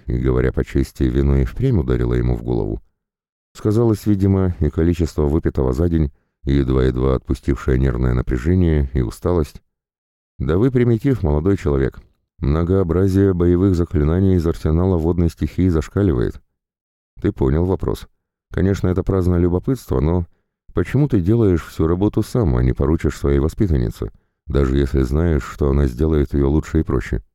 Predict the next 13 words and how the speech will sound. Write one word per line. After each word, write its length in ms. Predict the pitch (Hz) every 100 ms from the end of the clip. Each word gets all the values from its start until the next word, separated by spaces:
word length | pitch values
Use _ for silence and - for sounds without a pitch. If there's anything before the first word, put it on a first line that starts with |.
| _ _ _ _ _ -
«Потому 400 | - 78 80 80
что 160 | - 73
я 120 | 69
не 100 | 69
хочу, 340 | - - -
чтобы 320 | - - 60 60
она 160 | 76
убивала. 540 | 92 62 57 62 64 60 - _ _ _ -
Одно 360 | 64 64 95
дело 280 | 101 90 85
ради 200 | 76 69
спасения 560 | 69 78 - 73 71 67
жизни, 440 | 71 110 80 55